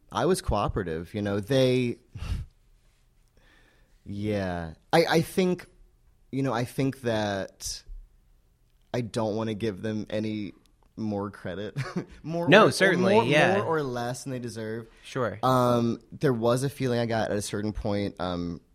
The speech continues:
Speaker 1: early on in the investigation where I guess they're trying to find out if, you know, I was known to these people or vice versa, and if this was, like, you know,
Speaker 2: Do you have,
Speaker 1: dru-,
Speaker 2: like, a
Speaker 1: drug
Speaker 2: connection?
Speaker 1: related,
Speaker 2: Yeah, sure.
Speaker 1: gang related.
Speaker 2: Yeah,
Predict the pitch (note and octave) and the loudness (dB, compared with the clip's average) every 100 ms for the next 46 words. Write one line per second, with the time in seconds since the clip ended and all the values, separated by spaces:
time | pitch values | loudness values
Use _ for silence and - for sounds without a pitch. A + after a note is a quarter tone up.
0 | _ - A#2 A2 G#2 G2 G#2+ A2 A2 A2 | _ -4 -2 0 0 0 0 0 0 -2
1 | - A#2 A2+ - B2+ C3 C#3 _ - - | -4 -8 -6 -4 -4 -4 -8 _ -20 -8
2 | A2 A2 G2 G2+ G2 - G#2 - G2+ G2 | -2 0 0 -2 -4 -4 -6 -4 -2 -2
3 | - G2+ G2 F#2+ F#2 F#2 - F#2+ D#2 C#2 | -4 -4 -2 -2 -4 -6 -6 -6 -6 -10
4 | _ _ _ - - A#2 G2+ F2+ F#2 G2 | _ _ _ -18 -2 0 0 -2 -2 -2
5 | G2 G2+ A2 A2 A2+ A2 - A#2+ A#2 A2+ | 0 0 0 -2 -2 -6 -6 -6 -4 -6
6 | G#2+ F#2+ F#2+ F#2+ - G#2+ A2 - A#2 G#2+ | -4 -4 -2 -4 -6 -4 -4 -4 -4 -4
7 | F#2+ F#2+ - F2 D#2+ - F#2+ - - _ | -4 -8 -10 -8 -8 -6 -6 -6 -12 _
8 | _ _ - A#2 A2 G#2+ - B2+ D3 D3+ | _ _ -8 -2 2 2 0 0 6 8
9 | C#3+ C3 C#3+ C3+ C3 B2+ G2+ G2+ B2+ B2 | 6 6 4 4 4 4 0 0 0 0
10 | B2 B2+ B2+ B2 A#2+ G#2+ G2 | 0 2 2 2 0 -2 -4